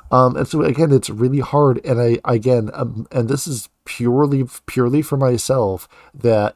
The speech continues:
it's hard for me watching it when it's just a lot of really fast-paced action that is just, like, heavy drama on heavy drama and heavy drama and heavy drama,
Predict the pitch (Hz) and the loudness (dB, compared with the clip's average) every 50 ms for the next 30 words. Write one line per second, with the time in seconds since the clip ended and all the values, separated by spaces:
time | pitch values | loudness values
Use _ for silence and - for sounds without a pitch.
0 | - - 127 - - - - - - 104 113 131 156 175 165 160 - - 131 123 | -6 -6 -6 -6 -6 -14 -14 -8 -4 -2 -2 0 0 -2 -4 -4 -6 -6 -4 -4
1 | 113 107 104 98 98 98 95 - - - 92 95 92 - 98 104 101 98 98 92 | -2 -2 -2 -2 -2 -4 -4 -6 -10 -12 -12 -10 -10 -10 -8 -8 -8 -8 -8 -10
2 | - - - - 104 - - _ - 117 104 98 98 101 104 107 107 95 92 92 | -10 -10 -8 -8 -8 -8 -10 _ -6 -6 -4 -4 -2 -2 -2 -4 -4 -6 -8 -6
3 | 104 107 98 104 101 - - 104 101 95 95 - - - 107 104 - - 104 95 | -6 -4 -4 -4 -6 -6 -6 -6 -6 -6 -8 -12 -10 -10 -10 -10 -8 -8 -8 -8
4 | 92 107 - - - 139 139 139 139 147 143 139 _ - - _ _ - 107 92 | -8 -8 -10 -8 -6 -4 -4 -4 -2 -4 -6 -6 _ -18 -20 _ _ -14 -14 -8
5 | 90 117 110 107 - 117 120 110 92 - 107 - - - 107 104 - - _ - | -4 -2 -2 -2 -2 -4 -4 -4 -4 -6 -12 -10 -6 -6 -6 -6 -8 -12 _ -12
6 | - - 123 107 113 104 - - 98 101 104 98 98 95 90 - 107 101 98 85 | -4 -4 -2 -2 -2 -4 -4 -4 -2 -2 -2 -2 -2 -4 -2 -2 -2 -2 -2 -4
7 | 113 104 98 104 95 104 98 92 95 90 92 87 - 104 95 95 104 101 95 101 | -4 -4 -4 -4 -4 -4 -4 -4 -4 -6 -6 -8 -8 -10 -8 -6 -6 -6 -6 -6
8 | 87 - 101 98 98 92 92 90 90 - - 90 92 101 92 90 85 - - 127 | -8 -8 -8 -6 -6 -6 -6 -8 -8 -8 -10 -8 -8 -8 -8 -10 -10 -8 -4 -2
9 | 147 147 131 113 104 98 92 | 0 0 0 0 -2 -4 -6